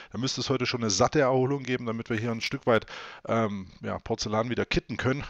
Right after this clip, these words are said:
Grundsätzlich sieht das jetzt hier eher so aus, als wäre das ein mögliches Pullback-Level, wenn Gold hier wieder in diese Region läuft und nicht nachhaltig drüber ansteigen kann,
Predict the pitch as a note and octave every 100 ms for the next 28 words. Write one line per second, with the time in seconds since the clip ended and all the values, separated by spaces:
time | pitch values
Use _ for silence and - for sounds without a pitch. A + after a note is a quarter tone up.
0 | - C3+ B2+ C3 - A#2 - B2+ A2 A2+
1 | - G2 G#2+ - A2+ G#2 G#2+ G2 - G#2+
2 | G2 G#2+ G#2 C3+ A2 G2 - A2 G2+ A#2+
3 | G2+ F#2+ F#2 G#2+ G2+ G#2 - A2+ - A2
4 | A2 G#2+ G#2+ A2 G#2+ F#2+ G#2 F#2+ A#2+ C#3
5 | - G2 C3+ E3+ - C3+ A#2 - B2+ A#2+
6 | - - A#2+ A2 A#2+ B2 G#2 F#2+ F2+ -
7 | C3 A2+